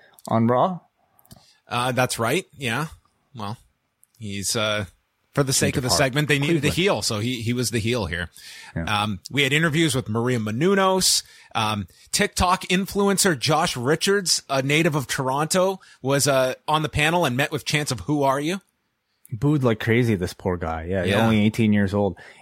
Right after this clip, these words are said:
Speaker 1: And apparently, um, uh, so an executive at, at Triller.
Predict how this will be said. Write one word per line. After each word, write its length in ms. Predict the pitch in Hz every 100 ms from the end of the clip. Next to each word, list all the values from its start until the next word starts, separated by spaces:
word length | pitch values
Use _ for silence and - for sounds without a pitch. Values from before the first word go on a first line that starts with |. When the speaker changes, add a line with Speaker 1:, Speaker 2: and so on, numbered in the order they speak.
| -
Speaker 1:
And 140 | 107
apparently, 480 | 110 127 151 127 123
um, 420 | 107 104 101 98 101
uh, 180 | 95 90 - -
so 300 | - 120 120
an 160 | 107 104
executive 520 | 107 110 110 135 123
at, 180 | 113 - -
at 220 | 107 -
Triller. 480 | - 107 170 196